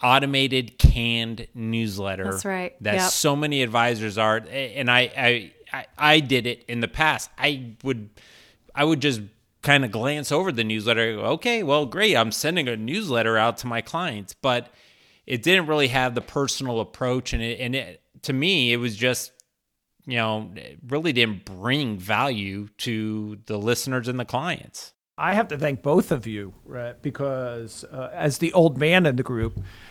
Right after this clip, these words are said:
Speaker 3: uh,
Speaker 2: Mm-hmm.
Speaker 3: I, I, I'm not well versed in the interweb. So, uh, <laughs> I, I,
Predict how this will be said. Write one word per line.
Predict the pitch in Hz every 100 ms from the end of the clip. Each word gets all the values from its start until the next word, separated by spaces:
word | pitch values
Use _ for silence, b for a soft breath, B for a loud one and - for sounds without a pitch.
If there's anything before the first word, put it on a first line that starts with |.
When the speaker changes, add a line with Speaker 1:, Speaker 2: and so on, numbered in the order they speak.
| b b
Speaker 3:
uh, | -
Speaker 2:
Mm-hmm. | 202 190 180 226 247 - -
Speaker 3:
I, | 196 -
I, | 175 185
I'm | 190 240
not | 226 196
well | 202 175
versed | 160 185 -
in | 156 147
the | 135
interweb. | 156 143 127 120 107 92 - _ _ _
So, | - 151 147 143
uh, | 214 269 - - -
<laughs> |
I, | - 480 427 453 - 415 - - -
I, | 330 214